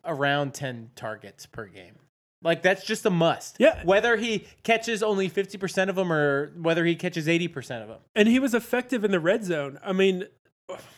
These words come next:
Speaker 2: for all of the frustration that that first drive,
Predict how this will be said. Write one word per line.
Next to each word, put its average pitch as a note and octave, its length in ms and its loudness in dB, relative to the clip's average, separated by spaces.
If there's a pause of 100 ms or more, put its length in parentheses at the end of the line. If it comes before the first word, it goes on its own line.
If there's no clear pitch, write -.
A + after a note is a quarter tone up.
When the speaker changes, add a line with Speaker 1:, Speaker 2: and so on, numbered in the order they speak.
(300)
Speaker 2:
for G#3 360 2
all G#3+ 160 2
of G#3+ 100 -2
the F#3+ 80 0
frustration F#3 680 0
that D3+ 180 -4
that D3+ 180 -2
first E3+ 340 -4
drive, D#3 300 0